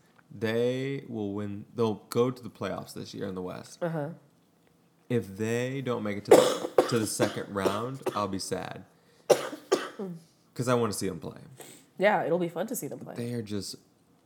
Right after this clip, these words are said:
Speaker 1: it is a lot of fun. They, and they're so gifted with their footwork, especially DeMarcus.
Speaker 2: For big dudes.
Speaker 1: Mm-hmm.
Speaker 2: Like,
Speaker 1: Yeah, they're agile.
Speaker 2: Yeah. I
Speaker 1: It's
Speaker 2: wonder if
Speaker 1: r-
Speaker 2: they, I wonder if they do ballet.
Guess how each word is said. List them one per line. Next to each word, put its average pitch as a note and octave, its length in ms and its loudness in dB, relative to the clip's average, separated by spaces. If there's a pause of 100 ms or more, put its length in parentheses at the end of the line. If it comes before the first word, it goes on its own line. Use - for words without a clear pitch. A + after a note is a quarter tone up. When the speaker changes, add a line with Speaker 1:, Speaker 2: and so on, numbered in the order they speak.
(420)
Speaker 1:
it D3 120 2
is G2+ 140 2
a G2 60 0
lot F2+ 200 0
of F#2 80 -10
fun. - 440 -8
They, A#2 200 4
and C3 120 2
they're C3+ 120 2
so D3 280 -2
gifted G#2 520 -4
with F#2+ 200 -10
their F2+ 240 -8
footwork, - 640 -6
especially A2+ 440 -4
DeMarcus. F2+ 720 -8 (380)
Speaker 2:
For A#3+ 240 6
big A#3+ 300 4
dudes. - 520 -6
Speaker 1:
Mm-hmm. B3 340 2 (260)
Speaker 2:
Like, F#3 100 4
Speaker 1:
Yeah, E3 180 2
they're D3 180 6
agile. G#2+ 600 0 (160)
Speaker 2:
Yeah. C4 140 0
I F#3+ 60 0 (200)
Speaker 1:
It's D3+ 80 4
Speaker 2:
wonder B3+ 160 4
if E4+ 40 2
Speaker 1:
r- C3+ 40 0
Speaker 2:
they, - 100 0
I G3 100 0
wonder B3+ 180 2
if - 80 -10
they A3+ 80 4
do F3 160 -2
ballet. C3+ 480 -4